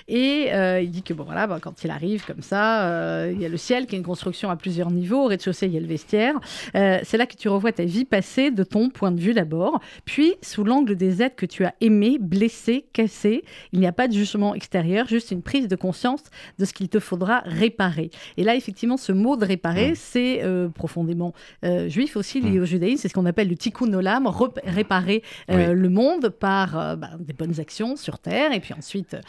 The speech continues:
Speaker 1: euh, ailleurs. Mais, euh, c'est ce vestiaire que vous décrivez
Speaker 2: Mm.
Speaker 1: qui doit être d'abord finalement la prise de conscience de ce qu'on a fait de bien et de ce qu'on n'a pas fait de bien.
Speaker 2: Voilà, c'est-à-dire d'abord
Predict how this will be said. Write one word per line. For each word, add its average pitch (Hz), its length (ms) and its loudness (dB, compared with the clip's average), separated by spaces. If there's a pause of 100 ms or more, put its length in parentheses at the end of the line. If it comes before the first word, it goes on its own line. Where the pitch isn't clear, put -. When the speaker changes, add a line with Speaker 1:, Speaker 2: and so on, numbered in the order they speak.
(260)
Speaker 1:
euh, 175 460 -2 (260)
ailleurs. 233 480 4
Mais, 214 240 0 (220)
euh, 185 760 4
c'est - 240 0
ce - 160 2
vestiaire 262 640 0
que - 120 -4
vous 190 160 2
décrivez 208 760 0
Speaker 2:
Mm. 208 60 -8
Speaker 1:
qui 247 320 -2
doit 214 220 2
être 240 120 2
d'abord 214 300 2
finalement 214 280 0
la 190 100 0
prise 208 240 -4
de 190 80 0
conscience 190 480 0
de 196 80 0
ce - 80 -8
qu'on 196 100 -4
a 170 80 -2
fait 175 140 -4
de 160 60 -4
bien 220 220 0
et 233 40 -2
de 226 40 -6
ce - 60 -16
qu'on 180 100 -8
n'a 175 100 -4
pas 202 120 -6
fait 180 140 -6
de 170 60 -8
bien. 156 200 -6
Speaker 2:
Voilà, 117 300 4
c'est-à-dire 95 320 2
d'abord 92 320 2